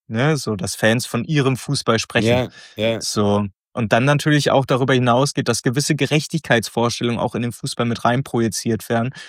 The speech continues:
Speaker 1: und dann auch schon elementar dafür sind, wie der Fußball sich dann entsprechend auch darstellt. Und
Speaker 2: Ja.
Speaker 1: s-,
Speaker 2: Ja,
Speaker 1: sagen wir,
Speaker 2: das ist
Speaker 1: das
Speaker 2: ein gu-, äh, ja, das ist ein super Punkt, weil,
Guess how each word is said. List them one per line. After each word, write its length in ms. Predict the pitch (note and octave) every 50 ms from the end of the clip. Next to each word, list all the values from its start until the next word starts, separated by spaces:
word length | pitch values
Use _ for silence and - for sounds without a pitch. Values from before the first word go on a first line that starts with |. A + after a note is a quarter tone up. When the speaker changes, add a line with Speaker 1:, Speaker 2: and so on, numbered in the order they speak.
| - - -
Speaker 1:
und 100 | C3 G#2
dann 160 | A#2 A2+ C3
auch 140 | E2+ B2 -
schon 200 | - - C#3+ -
elementar 600 | - B2+ B2+ B2+ B2+ B2+ A#2+ - - A#2 A#2+ B2
dafür 320 | C3+ A#2+ - - - A2
sind, 320 | G2 F#2+ G#2+ G#2 A2+ B2 - - - - - - _ _
wie 80 | - A2+
der 140 | A2+ G#2+
Fußball 380 | - - - A#2+ - - B2 A2+
sich 180 | G#2+ A2+ G#2+ -
dann 140 | A#2+ A2
entsprechend 560 | A2 A2 G#2+ - - - A#2 G#2 - B2 - -
auch 100 | G#2+ -
darstellt. 640 | - A2 A2 B2+ - - - G#2+ - A2+ - - - _ - - - - - _ _ -
Und 140 | - A2 A2+
Speaker 2:
Ja. 280 | C3 C3 B2+ A#2+ A#2+ A#2 - - -
Speaker 1:
s-, 140 | - A2+
Speaker 2:
Ja, 180 | - C3 C#3 D3+
Speaker 1:
sagen 140 | D#3 C3 B2+
wir, 100 | C3+ C#3
Speaker 2:
das 40 | E3+
ist 40 |
Speaker 1:
das 200 | F3 E3+ D#3+ D#3
Speaker 2:
ein 280 | D3+ D3+ D3+ C#3 B2+ B2+
gu-, 60 | C3+ C#3+
äh, 40 | D3
ja, 140 | D3+ D#3 D3+
das 120 | C3 C3 B2+
ist 60 | C#3+
ein 80 | D#3 D3+
super 280 | D3 F#3+ F3+ F#3+ F3+
Punkt, 300 | D#3 F#3 F#3 F#3 F#3 D#3
weil, 200 | D#3+ D#3 D#3 D3